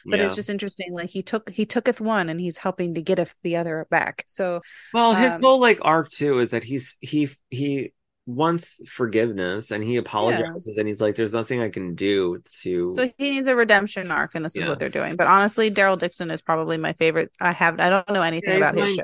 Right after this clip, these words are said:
Speaker 1: though.
Speaker 2: too.
Speaker 1: I love Daryl.
Speaker 2: Well, he's in,
Speaker 1: Um,
Speaker 2: he goes to France or something.
Speaker 1: Oh.
Speaker 2: Yeah, that's all I know.
Speaker 1: How the hell did he get from one side to the other?
Speaker 2: I don't know. I'll have to, I'll find out when I watch it.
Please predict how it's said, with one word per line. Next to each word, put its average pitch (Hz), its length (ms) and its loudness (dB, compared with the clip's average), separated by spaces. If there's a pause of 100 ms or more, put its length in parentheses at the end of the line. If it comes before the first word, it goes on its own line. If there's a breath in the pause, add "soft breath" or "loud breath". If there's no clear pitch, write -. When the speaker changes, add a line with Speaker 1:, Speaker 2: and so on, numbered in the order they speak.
Speaker 1:
though. 110 240 4
Speaker 2:
too. 110 80 -12 (240 loud breath)
Speaker 1:
I 190 80 2
love 170 200 0
Daryl. 156 320 -2 (440 loud breath)
Speaker 2:
Well, 196 120 10
he's 185 140 10
in, - 40 2
Speaker 1:
Um, 214 140 4
Speaker 2:
he 180 140 -2
goes 214 180 6
to 151 80 4
France 135 540 2
or 107 100 -2
something. 87 600 -6 (340)
Speaker 1:
Oh. 180 400 2 (540)
Speaker 2:
Yeah, 131 220 6
that's 113 180 2
all 147 120 6
I 139 100 6
know. 113 200 4
Speaker 1:
How 107 100 6
the 226 120 4
hell 226 120 6
did 214 120 2
he 202 100 2
get 185 300 2
from 180 180 -4
one 175 200 -2
side 180 240 2
to 175 80 -4
the 160 180 0
other? 156 400 0
Speaker 2:
I 107 40 -12
don't 131 160 -2
know. 190 440 2
I'll 127 240 2
have 139 100 -8
to, 143 120 -4
I'll 127 180 0
find 139 260 0
out 147 100 2
when 143 100 -2
I 135 60 0
watch 175 320 -6
it. 110 260 0